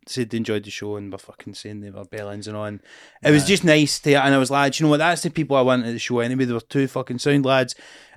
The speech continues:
Speaker 1: every, as I say, everybody else, like, throughout the, the shows, there was, like, one or two other days where there was stuff kinda happening in the room, but mainly because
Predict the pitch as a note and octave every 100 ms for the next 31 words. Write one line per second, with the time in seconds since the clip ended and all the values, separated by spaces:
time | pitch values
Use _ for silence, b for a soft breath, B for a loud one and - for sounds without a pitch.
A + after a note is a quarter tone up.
0 | - F#3 G3 G#3 D3+ C#3+ C3 C3+ C#3+ D#3+
1 | D3+ A#2+ A2+ G#2+ - - - A2+ A2+ -
2 | - B2 A#2+ A#2 G#2+ - A#2 A2 A2 B2+
3 | C#3 C#3+ D3+ F#3+ G#3 - D3+ C3+ B2+ A2+
4 | A2 G#2+ A#2 A2 A2 - b b b b
5 | - - G#3 G3 - F#3 C#3+ C3+ C3+ D3
6 | C3 A#2+ C#3 D3 C3+ C#3+ F3 A3 E3+ C#3+
7 | C3 B2 A#2 G#2